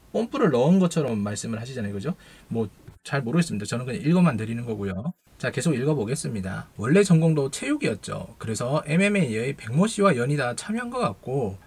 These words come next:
어, 재무 쪽 경력도 있지 않으셨나요? 투자 오래 하셔서 재무는 왠지 잘하실 것 같긴 합니다." 뭐, 이렇게 얘기하죠. 첫 시작은 백모 씨가 먼저 했고, 신수 위에 자금 모집 급히 필요했을 것 같고,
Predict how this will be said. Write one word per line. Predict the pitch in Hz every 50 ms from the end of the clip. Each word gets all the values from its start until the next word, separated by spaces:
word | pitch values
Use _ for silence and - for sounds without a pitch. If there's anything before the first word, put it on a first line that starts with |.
| - _ -
어, | 107 110 110 107 104 101 98 98 -
재무 | - - 143 175 220 226 208
쪽 | - 220 -
경력도 | - 131 120 131 156 160 160 185
있지 | - - - - 175
않으셨나요? | 185 180 160 180 185 202 190 170 139 101 95 98 101 117 117 113 98 95 95 - - - - - - - -
투자 | - - 202 214 214 202 196
오래 | 147 117 123 143 165
하셔서 | 165 151 147 143 127 113 - 151 170 180 190 214 226 - - - - - -
재무는 | - - 135 151 190 196 170
왠지 | 135 120 131 143
잘하실 | 139 123 120 135 143 175
것 | 170 170
같긴 | 151 123 107 - 131 117
합니다." | 123 123 131 131 117 98 95 92 98 - - - - - - - - - - -
뭐, | - 110 110 107
이렇게 | 113 123 139 - 135
얘기하죠. | 113 104 113 - 101 - 107 104 120 -
첫 | - - 233
시작은 | - 233 226 220 202 190 170 -
백모 | 143 135 165 196
씨가 | 196 - 190 175 170
먼저 | 151 117 107 107 117
했고, | 117 104 - - 190 196 226 147 175 - _ - - - _ _ _ _ _ -
신수 | 202 185 202 170
위에 | 143 127 120 120 120 127 127
자금 | - - - 143 160
모집 | 190 196 185 170 156 -
급히 | - - - -
필요했을 | - - 165 170 151 147 - -
것 | - 120
같고, | 101 92 - - 135 127 117 101 95